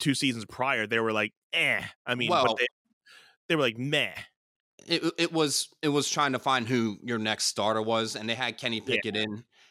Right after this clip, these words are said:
Speaker 2: and Kenny Pickett did okay, and then he got injured, and they put Mason Rudolph in, and
Speaker 1: Yeah.
Speaker 2: I, he's won every games in, in, in the last few games that he's been in, and it's, and everyone's just like, "Okay."
Speaker 1: I think we
Speaker 2: Yeah.
Speaker 1: got him.
Speaker 2: We got him.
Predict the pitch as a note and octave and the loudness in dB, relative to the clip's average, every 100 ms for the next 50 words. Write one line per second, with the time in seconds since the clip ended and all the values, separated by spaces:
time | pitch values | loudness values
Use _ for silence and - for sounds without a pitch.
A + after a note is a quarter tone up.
0 | - A#2 A2+ E3+ D#3+ D3+ D3 C3 C3 A#2 | -6 -6 -2 -2 0 -2 -2 0 2 0
1 | A2+ A2 G#2+ G#2+ A2 G#2+ A#2+ D3+ C#3+ - | 0 0 2 2 0 -2 -2 -2 -2 -2
2 | C3 B2+ A#2+ A2 A2 G2+ A#2+ A#2 A#2 G2+ | -4 -2 -2 0 -2 -4 -4 -2 -4 -4
3 | F#2 A#2 B2+ C3 D#3 D3 D3+ _ - - | -2 2 2 2 0 -2 -2 _ -20 -20
4 | - B2 B2 A2 F2 - _ _ _ _ | -10 0 2 2 -2 -10 _ _ _ _
5 | _ _ _ _ A#2+ A#2+ - A#2 D3+ B2 | _ _ _ _ -8 -8 -6 -2 -2 0
6 | C3+ C#3 B2+ B2+ B2+ C3+ - - C#3+ C#3+ | 0 0 0 -2 0 -2 -4 -2 -2 0
7 | B2+ C3+ B2+ C3 B2 B2 B2 - C3 A#2 | 0 -2 -6 -2 0 0 -2 -4 -4 -2
8 | B2 G#2+ A#2 A#2 G2 G#2+ B2+ G#2+ F#2+ - | -2 -4 -6 -6 -4 -2 0 0 -4 -6
9 | - A2+ A#2 A#2 G#2 G#2 G2+ - _ _ | -6 -2 -2 -2 -4 -2 -4 -4 _ _
10 | _ _ _ _ _ _ - C3+ E3 A2 | _ _ _ _ _ _ -8 -6 -2 -2
11 | G#2 C#3 _ _ _ - B2 B2 C#3 D3+ | -2 -4 _ _ _ -10 -6 -2 2 2
12 | A#2 F#2 _ - D#3+ C#3+ B2+ D3+ D#3 | 0 -6 _ -4 -2 0 2 4 2